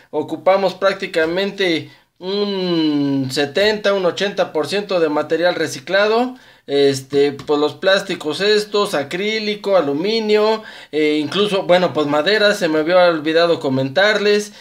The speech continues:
las taparroscas, lo que ustedes gusten poner para que levante el carro y obviamente, pues, no pegue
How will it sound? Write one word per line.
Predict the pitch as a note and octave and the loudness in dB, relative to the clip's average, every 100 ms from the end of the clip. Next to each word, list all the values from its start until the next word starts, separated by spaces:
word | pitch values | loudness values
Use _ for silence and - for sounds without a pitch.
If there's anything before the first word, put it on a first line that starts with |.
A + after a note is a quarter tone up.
| - - | -20 -4
las | C#3+ C#3 | -2 0
taparroscas, | C#3+ C#3 D3 D3 F#3 A3+ G#3+ - G#3 G3+ | 0 0 0 2 2 2 2 0 0 2
lo | E3+ | -2
que | C3+ | -2
ustedes | D#3 E3+ F#3+ F3 | -6 -4 -4 -2
gusten | F3+ F3+ F#3+ D#3+ - - _ | -4 -2 -2 -4 -8 -20 _
poner | E3 D#3+ E3+ E3+ | -2 4 2 4
para | F3+ E3 C#3+ | 4 4 2
que | D3 | 0
levante | C#3 D3 E3 F3+ F3+ F3+ F3 | 2 2 2 0 0 0 0
el | E3 | 0
carro | - F#3+ F3+ G3 | 0 4 4 2
y | F3+ | 2
obviamente, | E3+ E3 D#3+ E3 E3 F3+ | 2 2 2 0 0 -2
pues, | F3 C#3 | -2 -2
no | C#3+ E3 D#3+ | 0 -2 0
pegue | D#3+ E3 F#3 G3 | 0 2 -2 -4